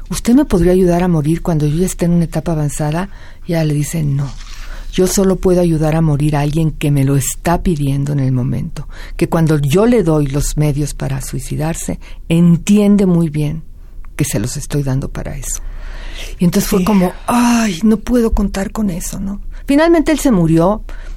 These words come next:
Speaker 1: no se sabe nada de que haya recurrido a la muerte asistida,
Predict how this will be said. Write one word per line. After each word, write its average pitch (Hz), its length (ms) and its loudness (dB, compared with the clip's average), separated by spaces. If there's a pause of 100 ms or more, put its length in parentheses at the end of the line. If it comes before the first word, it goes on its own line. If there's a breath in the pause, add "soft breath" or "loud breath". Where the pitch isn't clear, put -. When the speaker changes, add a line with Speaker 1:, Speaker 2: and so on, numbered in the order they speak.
(180)
Speaker 1:
no 190 240 4
se 185 160 -2
sabe 165 300 0
nada 156 340 2
de 147 100 0
que 143 120 -2
haya 147 160 2
recurrido 139 500 -4
a 143 60 -2
la 135 80 -2
muerte 127 300 -2
asistida, 156 640 -4